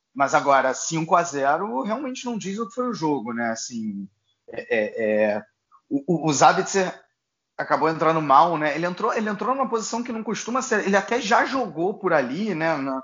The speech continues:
mais como, como um, um meio-campo mais recuado, é, voltando mesmo pra auxiliar na saída de bola. Não é a primeira vez que ele joga assim, mas não é muito a dele. Eu não tô dizendo aqui que não tem mais como ele desempenhar essa função, não é isso.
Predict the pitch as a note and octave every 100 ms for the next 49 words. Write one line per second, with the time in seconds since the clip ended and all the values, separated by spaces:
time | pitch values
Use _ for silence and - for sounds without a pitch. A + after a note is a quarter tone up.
0 | - _ _ _ B2+ D3+ - D3+ D3 -
1 | D3+ D3+ C#3+ B2+ C3+ A2+ C3 B2+ C3+ C#3
2 | C#3 C#3 C#3 D3+ - B2+ B2 C#3+ D#3 E3+
3 | _ _ _ - B2 A#2+ G#2+ C#3+ C3+ C#3
4 | D3 E3+ C3 D3 D#3 D3+ C#3 - C#3 C3
5 | C#3 - B2+ C3 C#3 - - C#3 E3 C#3
6 | D3+ F#3 E3 D#3+ D3+ D3+ D#3 C#3+ C#3 C#3+
7 | C#3 - C#3+ F3 _ _ - C#3+ G3 G3
8 | G#3+ G#3+ F3 F3+ A3 F#3+ G#3+ A3 A3 D3+
9 | D#3 C#3+ A#2+ A#2+ B2 D3 D#3 D#3 D3+ C3+
10 | D3+ D#3 F3 D3+ D3 D3 D#3 C#3+ D3 C#3+
11 | C#3 C3+ B2+ B2 C3+ C3+ C3 B2 C3 B2+
12 | - B2 - C3 D#3 D#3 D#3 C3 - -